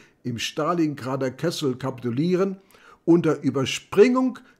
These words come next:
des Dienstgrades Generaladmiral zum Großadmiral ernannt worden.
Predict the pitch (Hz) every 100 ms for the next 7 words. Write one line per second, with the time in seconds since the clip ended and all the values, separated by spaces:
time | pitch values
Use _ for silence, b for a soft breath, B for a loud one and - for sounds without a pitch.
0 | - 143 143 180 185 - - 143 143 143
1 | - 139 120 110 131 175 214 - 170 -
2 | 151 127 131 139 156 151 B - 175 170
3 | 117 127 214 247 - 135 - 123 110 120
4 | 107 110 107 110 92 92